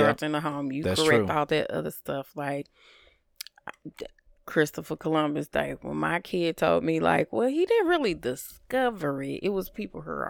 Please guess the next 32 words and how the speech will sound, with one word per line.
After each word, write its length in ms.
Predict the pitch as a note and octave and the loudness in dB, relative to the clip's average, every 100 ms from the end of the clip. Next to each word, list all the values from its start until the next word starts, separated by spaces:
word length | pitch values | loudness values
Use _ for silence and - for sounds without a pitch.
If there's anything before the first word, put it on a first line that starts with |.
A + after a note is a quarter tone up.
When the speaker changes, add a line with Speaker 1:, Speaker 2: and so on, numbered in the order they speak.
| - | -6
Speaker 1:
already." 640 | - F3 F3 D#3+ - - - | -4 2 4 4 0 -10 -8
Speaker 2:
Right. 320 | G3 - E3+ - - - - - | -4 -4 -8 -14 -16 -16 -16 0
Speaker 1:
See, 320 | A#3+ B3 C#4+ - | 2 2 0 -8
you 160 | - G3 | -6 -6
was 180 | G3 F3+ | -6 -8
listening 540 | C#3 - C#3 C3+ - | -8 -8 -8 -8 -10
to 100 | - | -12
me. 340 | - - - - - - - | -14 -14 -16 -20 -20 -20 -18
So 340 | - - - - | -10 0 0 2
it, 240 | F#3+ F#3+ - | 2 0 0
it, 220 | A3+ - | -2 -2
it 100 | - F#3+ | -4 -2
starts 360 | - E3+ E3+ | 2 2 2
at 120 | D#3+ - | -4 -4
the 120 | C#3+ | -4
home 300 | D3+ - C#3+ | -4 -4 -4
because, 380 | D3 D#3+ D#3 - | -4 2 0 0
I 80 | D#3+ | -2
mean, 200 | D#3 D#3 | 0 0
Speaker 2:
Yeah. 40 | D3+ | 4
Speaker 1:
they, 300 | D#3+ - - | 6 6 -2
they're 280 | - F3+ - | -4 0 2
only 220 | E3+ F3 | 0 0
gonna 240 | E3+ E3 D3+ | 0 0 0
get 220 | D#3 D#3 | -4 -4
taught 340 | - D#3 C#3 - _ - - | -2 0 -2 -4 _ -20 -16
what's 520 | - D3 D3 - - - - | -6 -2 -2 -2 -8 -8 -4
in 440 | D#3 D3 C#3+ D3 | -2 0 -2 -4
the, 340 | D3+ D3 C#3 - | -4 -4 -4 -6
um, 480 | C#3+ C#3+ - E2 - _ _ _ _ - | -6 -6 -8 -10 -16 _ _ _ _ -2
history 360 | B3 - D3 | -2 0 -4
book 300 | C#3+ C#3+ C#3+ | 0 0 0